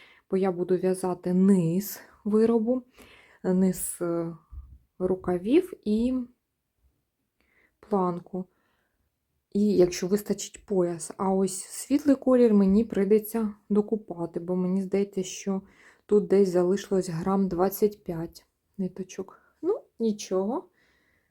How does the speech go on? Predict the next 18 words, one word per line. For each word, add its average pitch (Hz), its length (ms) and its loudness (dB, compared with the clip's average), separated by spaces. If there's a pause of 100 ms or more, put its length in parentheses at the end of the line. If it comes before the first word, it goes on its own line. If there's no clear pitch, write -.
(240)
буде 208 320 4
можливість 185 920 0 (1700)
вибрати 185 600 2 (300)
ще - 220 -4
й 170 300 0 (100)
ниточки 208 500 -4
на 226 80 -2
якісь 220 280 -8
цікаві 220 400 -8
проекти. 214 600 -6 (340)
Ну, 427 140 -4
тепер 247 380 0
до 208 100 0
наступного 226 520 -2
включення. 214 500 -4
Сподіваюсь, 220 720 0
воно 208 180 4
буде 202 360 4